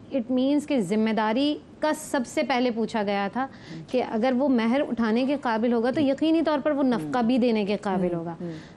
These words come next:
Speaker 1: तो हमारे माशरे का बहुत अफसोस के साथ ये रवैया रहा है कि हम मर्द हजरात ये समझते ही नहीं है कि उनकी ये जिम्मेदारी है और उनको ये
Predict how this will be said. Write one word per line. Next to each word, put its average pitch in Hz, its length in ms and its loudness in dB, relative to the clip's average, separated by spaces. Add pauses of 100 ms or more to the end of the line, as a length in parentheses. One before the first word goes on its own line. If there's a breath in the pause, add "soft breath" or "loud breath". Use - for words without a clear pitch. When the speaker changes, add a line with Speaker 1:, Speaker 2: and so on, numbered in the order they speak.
(100)
Speaker 1:
तो 269 220 4
हमारे 233 560 2
माशरे 254 440 2
का 262 140 0
बहुत 226 360 -2
अफसोस 254 380 -2
के 277 100 0
साथ 233 260 -2
ये 226 160 0
रवैया 208 380 2
रहा 220 260 0
है 226 200 0 (380 loud breath)
कि 247 60 -2
हम 233 400 0
मर्द 240 240 4
हजरात 233 320 0
ये 247 100 0
समझते 226 380 0
ही 269 100 2
नहीं 262 160 2
है 247 80 0
कि 247 100 0
उनकी 233 380 0
ये 233 140 4
जिम्मेदारी 202 560 2
है 240 100 2
और 233 120 2
उनको 226 300 0
ये 233 380 2